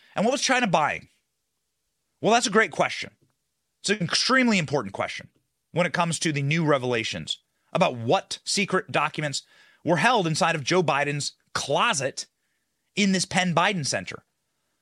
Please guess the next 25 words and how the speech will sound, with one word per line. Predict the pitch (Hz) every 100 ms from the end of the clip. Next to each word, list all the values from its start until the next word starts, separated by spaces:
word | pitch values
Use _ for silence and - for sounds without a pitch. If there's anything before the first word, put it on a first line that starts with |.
| _ _ _ _ -
And | 240
it | -
leads, | 208 247 175
again, | 190 226
to | 226
another | 262 330
question, | - 135 - 87 -
which | 185 247
is, | 196 - _ _ _ _ _ _
how | - 285
did | 339
we | 240
find | 131 113 139
these | 202 -
documents? | - 202 208 240 302 - - _ _ _ _ _ _ _ _ _ _ _ -
Why | 185 320
were, | 320 285 196 -
was | 202 165
Joe | 143 208
Biden's | 202 175
lawyers | 139 190 202 165 120 -
rooting | 107 123 247 285 214
around | 156 170 170 101 58 - _ _ _ _ -
inside | 226 220 - 214 175 151 139 131 _ _ -
of | 185 175 165 156 143 -